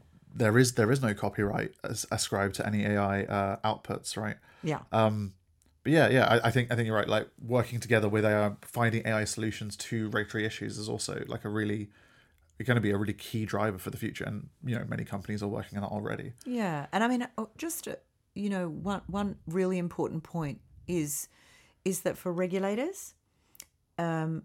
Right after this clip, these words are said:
Speaker 2: and, and, and we heard this at a, at a recent, uh, conference that I held where it was suggested that regulators need to develop skills beyond policy.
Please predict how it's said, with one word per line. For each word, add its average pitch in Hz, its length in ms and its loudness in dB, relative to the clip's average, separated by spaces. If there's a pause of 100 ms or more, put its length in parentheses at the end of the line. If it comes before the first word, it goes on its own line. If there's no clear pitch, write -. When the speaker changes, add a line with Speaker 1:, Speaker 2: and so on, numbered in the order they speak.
Speaker 2:
and, 175 180 0
and, 165 300 0
and 165 140 0
we 170 140 0
heard 196 280 0
this 202 240 -2
at 180 60 -2
a, 170 160 -2 (100)
at 156 80 -4
a 160 80 -4
recent, 180 760 -2
uh, 156 240 -2
conference 170 540 -6
that 165 140 -6
I 151 120 0
held 151 520 -2
where 147 340 0 (460)
it - 160 -4
was 175 120 -4
suggested 156 920 -4 (360)
that 156 180 -6
regulators 160 580 -2
need 151 160 -4
to - 60 -20
develop 147 420 -4 (160)
skills 156 460 -2
beyond 151 400 -4
policy. 180 560 -6